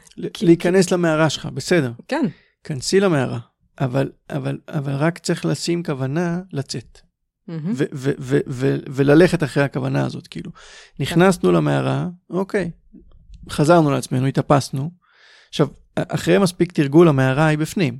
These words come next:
Speaker 1: אתה לא באמת צריך
Speaker 2: מהמם.
Speaker 1: לנסוע לשום מקום.
Speaker 2: כן.
Speaker 1: אתה צריך לקחת כמה נשימות, ואתה בתוך המערה שלך, ואתה אחרי זה יכול לצאת. ו-, ואם זה ה-, ו-, ו-, וזה הפרקטיקה, אז אתה צריך, אתה, אתה מחויב לצאת כל הזמן.
Speaker 2: מהמם.
Speaker 1: ולקחת עוד ביס מהמציאות החיצונית,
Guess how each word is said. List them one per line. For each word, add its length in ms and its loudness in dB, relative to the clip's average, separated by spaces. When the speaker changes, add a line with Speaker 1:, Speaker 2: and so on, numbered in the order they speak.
Speaker 1:
אתה 100 -6
לא 80 0
באמת 180 2
צריך 100 -4
Speaker 2:
מהמם. 100 -2
Speaker 1:
לנסוע 300 -4
לשום 300 -6
מקום. 220 -12
Speaker 2:
כן. 160 -14
Speaker 1:
אתה 100 -12
צריך 160 -8
לקחת 340 -6
כמה 220 -2
נשימות, 460 -4
ואתה 220 -2
בתוך 320 -4
המערה 360 -2
שלך, 180 -6
ואתה 280 -2
אחרי 300 -2
זה 80 -2
יכול 220 -4
לצאת. 400 -10
ו-, 140 2
ואם 300 6
זה 220 6
ה-, 20 2
ו-, 400 -6
ו-, 160 -12
וזה 260 4
הפרקטיקה, 520 2
אז 100 -2
אתה 160 -4
צריך, 220 -10
אתה, 160 -4
אתה 140 -4
מחויב 500 -2
לצאת 340 -4
כל 180 -4
הזמן. 280 -6
Speaker 2:
מהמם. 300 -10
Speaker 1:
ולקחת 580 -2
עוד 280 4
ביס 220 6
מהמציאות 480 -2
החיצונית, 760 -4